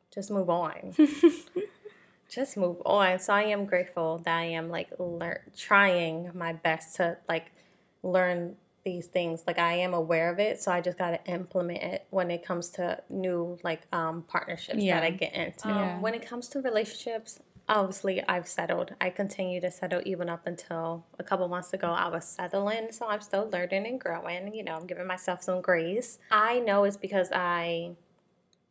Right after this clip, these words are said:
Speaker 1: need to work on me, like, love myself. Um, I don't think I've ever thought if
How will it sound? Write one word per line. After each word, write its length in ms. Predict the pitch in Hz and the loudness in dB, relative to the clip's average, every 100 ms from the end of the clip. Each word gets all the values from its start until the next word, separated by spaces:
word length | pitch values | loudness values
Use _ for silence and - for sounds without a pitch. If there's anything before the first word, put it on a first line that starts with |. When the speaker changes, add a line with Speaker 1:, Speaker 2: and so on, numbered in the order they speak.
| - - | -20 -4
Speaker 1:
need 180 | 208 196 | 2 4
to 80 | |
work 220 | 180 180 180 | 4 2 0
on 320 | 180 175 175 | -2 -2 -2
me, 360 | 175 165 170 - - | -2 -2 -6 -10 -6
like, 200 | 160 165 | -4 -2
love 200 | 165 165 | -4 -4
myself. 460 | 175 - 190 196 196 - - - - | -8 -2 -2 -2 -4 -18 -20 -10 0
Um, 320 | 214 208 202 - | 2 2 0 -6
I 220 | - 302 440 | -4 -2 -4
don't 260 | 508 494 466 | -4 -6 -4
think 120 | 403 | -2
I've 180 | 349 302 | -2 2
ever 340 | 277 285 277 | 2 4 0
thought 380 | 269 233 240 - | 2 4 4 2
if 200 | 208 208 | 0 -2